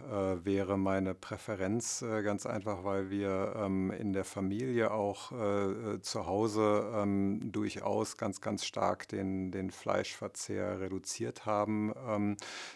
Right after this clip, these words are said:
zum Teil getrieben von mir selber, zum Te-, zum Großteil im Moment aber auch getrieben von meinen beiden Töchtern. Also die sind im jugendlichen Alter und, äh, essen momentan gar kein Fleisch, äh, sind stolze Vegetarierinnen,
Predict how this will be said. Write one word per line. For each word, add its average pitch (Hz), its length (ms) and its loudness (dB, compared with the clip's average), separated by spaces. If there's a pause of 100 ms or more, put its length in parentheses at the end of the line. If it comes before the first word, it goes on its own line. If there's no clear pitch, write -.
zum 110 200 4
Teil 151 320 8
getrieben 127 1600 2
von 123 300 2
mir 117 240 4
selber, 120 360 6
zum 110 200 0
Te-, - 220 -4
zum 117 160 0
Großteil 113 420 2
im 110 40 0
Moment 107 340 2
aber 107 180 4
auch - 80 2
getrieben 104 420 -2
von 107 140 -2
meinen 98 220 2
beiden 92 260 -2
Töchtern. 90 560 -4
Also 92 200 -4
die 90 140 -4
sind 95 260 -4
im 98 220 -2
jugendlichen 107 540 -4
Alter 101 560 2
und, 92 420 -2
äh, 92 440 2
essen - 360 0
momentan 90 640 -2
gar 107 160 0
kein 123 240 -4
Fleisch, 110 640 -4
äh, 98 320 -2
sind 98 240 -4
stolze 110 500 0
Vegetarierinnen, 107 1040 2